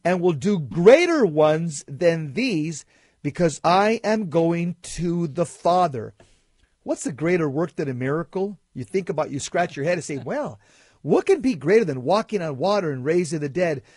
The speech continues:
The greatest miracle, and right in context, by the way, Jesus is talking to the twelve apostles, okay? That's the context. He's not talking to, to e-, everybody out there saying, "Oh, he's talking to me." Eh, maybe spiritually in a secondary sense, but he's talking in context to the twelve.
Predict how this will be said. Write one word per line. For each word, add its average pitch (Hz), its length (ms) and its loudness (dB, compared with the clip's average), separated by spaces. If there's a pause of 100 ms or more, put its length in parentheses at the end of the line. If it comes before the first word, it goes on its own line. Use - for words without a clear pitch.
(220)
The 156 80 -2
greatest 185 580 4
miracle, 165 520 2
and 147 240 -4
right 214 180 4
in 170 160 -2
context, 208 540 -4
by 156 120 2
the 147 60 -4
way, 165 320 -2
Jesus 185 420 -6
is - 140 -10
talking 185 300 -4
to 156 40 -8
the 143 80 -6
twelve 160 220 -2
apostles, 139 640 -8 (100)
okay? 156 220 -4 (520)
That's 165 200 0
the 170 60 -6
context. 170 420 -4
He's 147 100 -8
not 175 140 -4
talking 185 320 -2
to, 139 180 -4 (140)
to 135 220 -2
e-, 185 100 4
everybody 165 480 2
out 156 160 -2
there 139 80 -4
saying, 160 180 -4
"Oh, 254 100 0
he's 339 120 0
talking 320 260 -2
to 247 60 -6
me." 262 260 -6 (380)
Eh, 254 160 0
maybe 196 240 2
spiritually 180 480 4
in 160 80 0
a - 20 -2
secondary 165 480 -2
sense, 190 240 -2 (240)
but 185 160 4
he's 185 140 0
talking 240 340 2
in 175 120 -2
context 202 480 0
to 160 40 -6
the 143 80 -2
twelve. 165 480 2